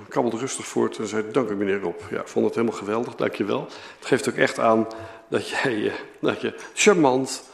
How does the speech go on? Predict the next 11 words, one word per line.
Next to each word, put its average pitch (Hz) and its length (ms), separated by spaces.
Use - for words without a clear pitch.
eh, 131 840
eventjes 143 320
laat 131 180
weten, 120 680
"Zo 127 200
hoort 123 120
het 117 120
niet," 113 360
eh, - 40
helemaal 110 420
leuk. 80 320